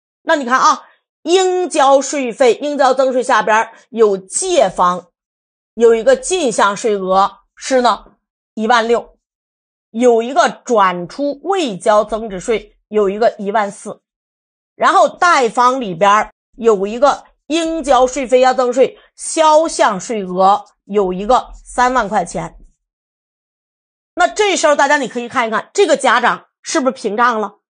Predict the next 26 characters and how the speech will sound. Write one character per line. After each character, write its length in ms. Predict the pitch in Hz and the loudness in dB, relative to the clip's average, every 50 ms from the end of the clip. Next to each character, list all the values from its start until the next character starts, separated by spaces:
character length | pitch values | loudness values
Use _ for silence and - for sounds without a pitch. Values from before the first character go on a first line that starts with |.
| _ _ | _ _
这 100 | - 403 | -4 -2
个 140 | 403 359 294 | 0 0 0
家 220 | - 302 269 269 | 2 2 2 2
长 280 | 254 269 226 208 - - _ _ _ _ | 4 2 2 0 0 -4 _ _ _ _
他 160 | - - 302 302 | -2 -2 -2 0
是 140 | 302 330 | 0 0
不 80 | 294 294 | 0 2
是 180 | 277 240 233 - - _ _ | 2 2 -2 -6 -14 _ _
借 320 | - - 392 392 339 254 | -6 -2 2 2 2 2
方 380 | 220 - 240 220 226 233 - _ _ _ | 2 2 2 2 2 0 -2 _ _ _
三 260 | - - 240 233 240 | -4 0 0 0 2
万， 280 | 240 226 180 - - _ _ _ | 0 0 0 -2 -8 _ _ _
贷 180 | 320 285 240 | 0 0 0
方 200 | 196 196 180 180 | 0 -2 -4 -4
三 180 | - 190 185 190 | -4 -6 -4 -4
万？ 180 | 196 185 185 _ _ _ _ _ _ | -6 -8 -10 _ _ _ _ _ _
所 500 | _ - - - - 254 262 294 359 392 392 | _ -16 -14 -6 -4 -2 2 4 4 4 2
以 180 | 330 285 269 311 | 2 0 -2 -2
我 220 | - 262 240 202 | 0 0 0 0
们 160 | 196 202 196 - | 0 -2 -4 -4
一 140 | 285 311 320 | -6 -6 -6
直 180 | 220 202 220 247 | -4 -4 -2 -2
都 140 | 247 247 | 0 -2
说 180 | 233 - 254 233 | -2 -4 -6 -6
什 140 | 226 208 175 | -4 -6 -4
么？ 240 | 185 196 190 - | -4 -6 -6 -6